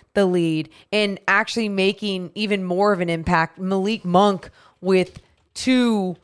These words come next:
pretty early threes that were just getting the energy going, really deflating the Clippers early on. Like you said, Terrence Davis to start that second quarter right away with that <laughs> steal and the jam.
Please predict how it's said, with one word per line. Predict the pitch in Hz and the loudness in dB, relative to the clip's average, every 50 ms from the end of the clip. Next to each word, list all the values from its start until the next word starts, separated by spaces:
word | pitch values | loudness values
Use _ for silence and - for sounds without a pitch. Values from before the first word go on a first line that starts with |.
| _ _ _ _ _ _ _ _ _ _ _ _ | _ _ _ _ _ _ _ _ _ _ _ _
pretty | - 254 277 269 254 214 - | -2 -2 0 0 0 -2 2
early | - 233 233 233 240 233 226 208 190 | 4 6 8 8 8 6 6 2 0
threes | - - - 185 196 226 233 233 214 202 190 185 170 - | -2 -6 -4 0 2 2 2 2 2 0 0 -2 -4 0
that | - 220 196 - | 0 0 2 2
were | 185 202 190 | 0 -4 -4
just | 156 - 262 277 240 - - - - | -4 0 0 0 0 0 -6 -6 0
getting | 208 202 214 247 226 214 185 175 | 4 6 6 6 4 0 -4 -6
the | 165 165 - - - | -8 -10 -10 -8 -4
energy | 185 202 220 226 214 196 175 156 165 151 | -2 0 0 0 0 -2 -2 -4 -8 -8
going, | 135 - 185 175 202 214 208 185 175 170 175 | -2 2 4 6 6 6 4 4 2 -2 0
really | 180 233 254 247 226 | 0 2 2 2 0
deflating | 165 - 185 - - - 185 196 202 226 247 226 214 185 165 156 143 - _ _ _ - | 0 -4 -6 -8 -10 -4 0 0 0 2 0 -2 -4 -6 -8 -10 -12 -16 _ _ _ -2
the | 202 196 | -2 -2
Clippers | 202 - - 196 220 226 - 208 202 180 175 - - - | -2 -2 0 2 2 2 2 2 0 0 0 -4 -2 2
early | 208 220 226 214 208 190 | 2 4 4 4 4 2
on. | 185 190 208 202 190 180 | 2 2 2 2 0 0
Like | 180 185 196 - 196 | -2 -4 -4 -4 -8
you | 185 | -8
said, | - - 214 202 190 | 0 2 2 2 2
Terrence | - - 202 208 196 - | 0 0 -2 -2 -2 -4
Davis | - - 185 190 202 185 185 175 - | -4 0 2 2 4 2 2 0 -2
to | - - 175 | -6 -10 -10
start | - - 202 196 196 - | -2 0 2 2 4 2
that | 190 156 - | 2 0 0
second | - - 196 196 - 185 165 | 0 0 0 0 -2 -8 -8
quarter | - - 196 196 185 180 | -4 0 0 0 2 2
right | 165 175 175 185 | 4 4 4 4
away | 185 170 190 196 196 185 165 - - - - _ | 2 2 2 2 2 2 0 -2 -6 -14 -16 _
with | - 190 196 - | 0 0 2 4
that | - - 175 - | 2 2 0 0
<laughs> | |
steal | - - - - - 233 226 196 165 269 254 247 | -4 -10 -10 -4 0 0 2 4 4 4 4 4
and | 226 208 | 4 2
the | 196 190 | 0 -2
jam. | 165 151 175 196 208 220 214 196 190 180 | -2 0 2 2 4 4 4 4 2 2